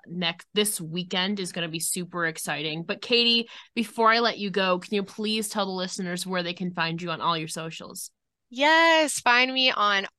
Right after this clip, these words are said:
Speaker 2: all the socials. Facebook, I have a Facebook page, Katie Arquette. You can find me on Twitter, the K T Arquette,
Speaker 1: The, the
Speaker 2: 'cause it doesn't
Speaker 1: letters
Speaker 2: like those
Speaker 1: K and
Speaker 2: Yes,
Speaker 1: T. <laughs>
Speaker 2: K and T, because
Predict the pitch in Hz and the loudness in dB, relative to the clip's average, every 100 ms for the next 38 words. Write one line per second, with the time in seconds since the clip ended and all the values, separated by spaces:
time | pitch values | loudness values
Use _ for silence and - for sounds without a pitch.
0 | - 247 269 285 - 240 208 180 - - | 4 6 6 2 -4 -6 -6 -8 -6 4
1 | 247 277 - 262 262 240 202 196 - 233 | 6 6 2 2 2 4 2 0 -2 -2
2 | 240 233 226 208 - 226 214 196 - - | -2 -4 -4 -4 -4 -2 0 0 -2 2
3 | 240 240 208 214 196 - 196 196 196 175 | 4 4 0 -8 -8 0 2 2 -2 -2
4 | 180 180 - 240 220 202 202 - - 240 | -4 -4 -2 0 0 0 -4 -6 -4 -2
5 | 226 - - 349 330 349 - 247 269 - | -2 0 2 4 4 4 0 4 4 4
6 | - 302 185 196 214 214 208 208 220 - | 4 6 6 4 4 4 4 4 2 2
7 | 214 214 202 208 - _ - 214 262 254 | 2 2 2 -2 -14 _ 0 6 8 8
8 | 247 247 254 - 349 - - 277 277 294 | 6 6 4 2 -2 -2 6 8 10 10
9 | - 262 262 254 - - 330 320 320 262 | 8 6 4 2 -2 0 4 4 4 0
10 | - 247 233 226 208 | 2 4 4 2 -2